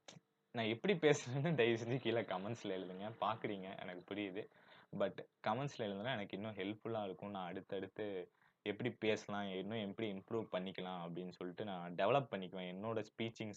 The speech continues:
ஸ்கில்ல. And உங்களோட இன்டராக்ஷன் பண்ணணுங்கிறதுக்கும் எனக்கு ரொம்ப ஆசையா இருக்கு. So, எப்படி பேசுறேங்கிறத இது பண்ணுங்க. And என்னென்ன, என்ன நெ-, நிறைய சஜஷன்ஸ் இருக்கு, பாசிட்டிவ்ஸும் இருக்கு, நெகட்டிவ்ஸும் இருக்கு. கூச்சப்படாம கீழே கமெண்ட்ஸ்ல எழுதுங்க. எனக்கு,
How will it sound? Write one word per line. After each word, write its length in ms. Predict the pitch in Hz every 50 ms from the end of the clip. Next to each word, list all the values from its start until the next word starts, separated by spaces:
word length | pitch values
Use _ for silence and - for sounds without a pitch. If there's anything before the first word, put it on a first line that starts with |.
| - _
ஸ்கில்ல. 360 | - 98 92 90 95 104 117 - - - - - - _
And 260 | - 101 98 98 95 95
உங்களோட 640 | 95 95 95 95 101 107 117 123 127 123 127 135
இன்டராக்ஷன் 720 | 135 117 117 113 107 123 127 135 135 127 - - 139 127 110
பண்ணணுங்கிறதுக்கும் 960 | - 107 101 104 104 107 117 120 131 131 117 110 104 101 - - - 147 151
எனக்கு 280 | 139 110 101 92 - 95
ரொம்ப 220 | 95 98 101 104
ஆசையா 400 | 92 92 95 - - 104 101 98
இருக்கு. 260 | 90 87 87 - 117
So, 240 | 104 - - 90 - - - _ - _ _ _ _
எப்படி 340 | _ - 98 - - 120 117 -
பேசுறேங்கிறத 1300 | - 107 110 110 - - 120 120 120 120 113 104 101 104 113 113 110 107 101 98 95 90 90 90 90 90
இது 140 | 90 92 87
பண்ணுங்க. 280 | - 92 92 92 101
And 220 | 110 113 107 101 101
என்னென்ன, 480 | 98 95 107 123 131 139 147 147 139
என்ன 200 | 127 113 117 135
நெ-, 420 | 120 107 95 92 90 90 90 92 90
நிறைய 300 | 92 90 90 95 120 143 143
சஜஷன்ஸ் 440 | 127 110 113 131 127 - 131 123 120 -
இருக்கு, 220 | 107 107 101 107
பாசிட்டிவ்ஸும் 640 | 98 104 101 98 - - - 120 110 107 104 - 120
இருக்கு, 200 | 113 107 - 117
நெகட்டிவ்ஸும் 520 | 107 104 104 101 - 107 101 - - 120
இருக்கு. 380 | 117 104 92 - 110 117 123 - - - - - - - _ -
கூச்சப்படாம 640 | - 170 165 - 165 139 127 113 113 113 127 143 131
கீழே 240 | - 123 120 123
கமெண்ட்ஸ்ல 500 | 120 - - 98 98 107 107 110 - -
எழுதுங்க. 500 | 101 95 92 92 95 95 98 92 92 107
எனக்கு, 580 | 123 120 101 92 - - 95 92 90 90 87 90